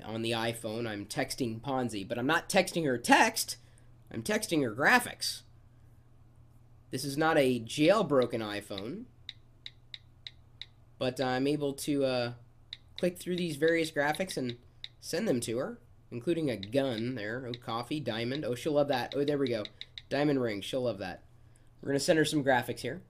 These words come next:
I enabled this feature, and you can too. It's not that difficult. This is just regular old S M S. And I've got graphics. These, uh, emoticons,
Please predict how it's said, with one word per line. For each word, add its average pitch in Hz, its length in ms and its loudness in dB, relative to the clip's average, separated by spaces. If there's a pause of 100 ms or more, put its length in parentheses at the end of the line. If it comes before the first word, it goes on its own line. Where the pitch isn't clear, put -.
(1300)
I 147 80 4
enabled 185 480 8
this 131 160 2
feature, 127 340 -2
and 165 100 0
you 247 220 8
can 208 460 2
too. 269 520 4
It's - 120 -16
not 202 220 0
that 202 180 0
difficult. 175 500 -2 (1000)
This 247 120 -4
is 262 80 -4
just 285 160 -4
regular 311 280 4
old 302 140 4
S 302 160 2
M 311 80 4
S. 320 320 -6 (1120)
And 190 100 -6
I've 202 80 -8
got 214 140 0
graphics. - 560 -4 (840)
These, 190 340 0
uh, 160 300 4
emoticons, 170 1040 6